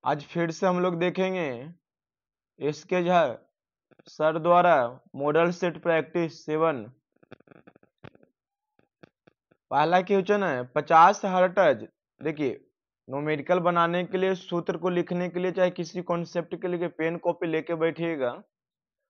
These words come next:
पचास हर्ट्ज आपूर्ति से पूरित और नौ सौ साठ आरपीएम की वास्तविक गति पर घूर्णी एक छह ध्रुव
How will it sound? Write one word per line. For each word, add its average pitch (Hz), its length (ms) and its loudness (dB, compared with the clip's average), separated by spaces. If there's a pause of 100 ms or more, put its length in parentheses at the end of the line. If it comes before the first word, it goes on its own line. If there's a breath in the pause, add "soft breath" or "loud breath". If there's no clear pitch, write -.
(140)
पचास 165 500 6
हर्ट्ज 185 540 4 (120)
आपूर्ति 170 1000 0
से 180 240 0 (440)
पूरित 185 380 2
और 165 360 6 (500)
नौ 151 200 2
सौ 175 140 0
साठ 175 420 6 (140)
आरपीएम 180 500 2
की 190 140 -6
वास्तविक 175 640 -2
गति 165 320 0
पर 165 260 0 (520)
घूर्णी 170 500 -2 (100)
एक 190 240 0 (720)
छह 185 340 2
ध्रुव 185 420 2